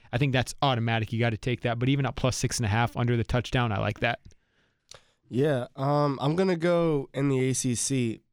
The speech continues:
Speaker 2: Boston College is somehow not favored against
Speaker 1: I saw that.
Speaker 2: Syracuse.
Speaker 1: Thought it was a typo. <laughs>
Speaker 2: I understand that they're at Syracuse, and I also understand that we're venturing into Vegas knows territory. But I like Boston <laughs> College, man.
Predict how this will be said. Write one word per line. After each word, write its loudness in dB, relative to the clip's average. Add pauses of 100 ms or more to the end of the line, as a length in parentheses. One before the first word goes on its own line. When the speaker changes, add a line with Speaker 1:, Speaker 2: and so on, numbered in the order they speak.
(200)
Speaker 2:
Boston 0
College -2
is -2
somehow -2
not -2
favored -2
against -2
Speaker 1:
I 0
saw 4
that. 2
Speaker 2:
Syracuse. 2
Speaker 1:
Thought 2
it 2
was 0
a -2
typo. -4 (140)
<laughs> -2
Speaker 2:
I 2
understand 0
that -2
they're 2
at -2
Syracuse, 2
and -4
I -2
also 0
understand 0
that -6
we're 2
venturing 0
into -2
Vegas -2
knows -2
territory. -4 (1800)
But 2
I 2
like 2
Boston 0
<laughs> -
College, 0
man. -2